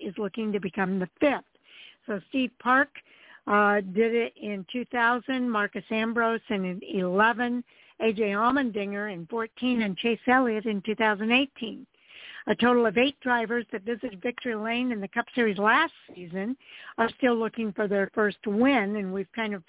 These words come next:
outlined them. Kevin Harvick, Chase Elliott, Bowman, Cindric, Austin Dillon, Bubba Wallace, Briscoe, and Erik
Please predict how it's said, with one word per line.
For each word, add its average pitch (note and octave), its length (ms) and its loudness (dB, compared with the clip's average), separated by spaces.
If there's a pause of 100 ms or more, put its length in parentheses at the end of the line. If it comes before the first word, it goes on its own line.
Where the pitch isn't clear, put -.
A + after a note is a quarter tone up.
(140)
outlined G#3 560 -2
them. G3 340 -2
Kevin G3+ 240 -2
Harvick, B3 480 0 (460)
Chase A3+ 260 -2
Elliott, A#3 460 0 (160)
Bowman, A3+ 500 0 (180)
Cindric, A3+ 420 -6 (380)
Austin G#3 500 2
Dillon, A#3+ 440 2 (560)
Bubba A#3+ 260 2
Wallace, F#3 460 -6 (300)
Briscoe, B3 580 0 (100)
and G3 140 -6
Erik G#3+ 260 -6